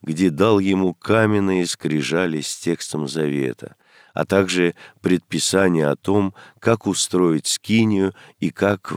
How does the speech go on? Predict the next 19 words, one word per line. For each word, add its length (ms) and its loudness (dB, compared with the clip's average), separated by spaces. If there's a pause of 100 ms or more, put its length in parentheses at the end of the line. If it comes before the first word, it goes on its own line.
в 160 -10
ней 220 0
служить 560 -4 (160)
ему. 520 -6 (840)
Во 180 2
время 420 4
сорокадневного 920 0
пребывания 840 0
Моисея 680 -2
на 80 -6
Синае 600 -4 (260)
израильтяне 840 0
сделали 560 2
золотого 680 0
тельца 680 -2 (320)
и 80 4
принесли 680 2
ему 240 2
жертвы. 640 -6